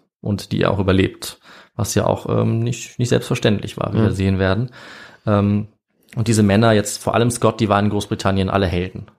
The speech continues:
Speaker 1: Also die wurden verehrt in der Gesellschaft, die wurden als Vorbilder angesehen. Und es gab zwar auch Kritik, zum Beispiel an den wissenschaftlichen Methoden und den Erkenntnissen, aber dieser nationale Erfolg, so haben das die meisten gesehen für Großbritannien, der hat überwogen,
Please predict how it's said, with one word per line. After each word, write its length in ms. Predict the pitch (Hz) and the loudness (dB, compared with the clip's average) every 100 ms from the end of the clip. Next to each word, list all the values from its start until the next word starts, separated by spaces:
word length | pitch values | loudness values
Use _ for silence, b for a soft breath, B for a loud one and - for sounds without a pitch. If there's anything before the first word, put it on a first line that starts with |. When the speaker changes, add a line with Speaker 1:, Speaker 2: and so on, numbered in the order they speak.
| _ - | _ -8
Speaker 1:
Also 200 | 98 90 | -6 -4
die 140 | 92 | -2
wurden 260 | 95 95 92 | -2 -2 -2
verehrt 320 | - - 131 | -4 -2 -2
in 80 | 127 | 0
der 80 | 110 | -2
Gesellschaft, 640 | 107 104 107 104 104 - B B B B | 0 0 0 -2 -4 -8 B B B B
die 80 | 98 | -2
wurden 160 | 98 | 0
als 160 | 95 92 | 0 -2
Vorbilder 420 | - 120 123 117 | 0 0 2 2
angesehen. 680 | 113 113 113 113 113 117 113 B B B B | 0 0 -2 0 0 -2 -6 B B B B
Und 200 | - 101 | -6 -4
es 100 | 92 | -4
gab 220 | - 95 - | -2 -2 -2
zwar 160 | - | -2
auch 100 | - | -4
Kritik, 520 | - - - 151 - - | -6 -10 -4 -4 -6 -12
zum 140 | - | -8
Beispiel 320 | 95 95 - | -6 -6 -6
an 80 | 95 | -4
den 120 | 95 | -2
wissenschaftlichen 520 | 98 101 104 98 95 92 | -4 -4 -4 -4 -4 -4
Methoden 440 | 87 117 113 113 | -2 0 2 2
und 80 | 101 | -2
den 80 | 98 | -4
Erkenntnissen, 760 | 95 120 113 120 - 110 107 107 _ _ _ - | -2 -2 0 -2 -2 -2 -2 -4 _ _ _ -4
aber 200 | 107 101 | -2 2
dieser 180 | 98 | 2
nationale 540 | 95 101 - 107 98 95 | 2 0 0 2 4 2
Erfolg, 580 | 98 - 110 131 - - _ | 0 0 2 0 -4 -20 _
so 160 | - 101 | -6 -2
haben 100 | 104 | -2
das 120 | 95 | -2
die 80 | 101 | -2
meisten 340 | 98 98 110 | -2 -2 -4
gesehen 240 | 98 104 | -2 -2
für 100 | 101 | -2
Großbritannien, 640 | 95 101 - 98 98 104 98 | -4 -4 -4 -2 0 2 2
der 140 | 95 | 0
hat 180 | 95 - | 0 -4
überwogen, 640 | 104 98 95 92 92 98 | -4 -4 -2 -6 -6 -10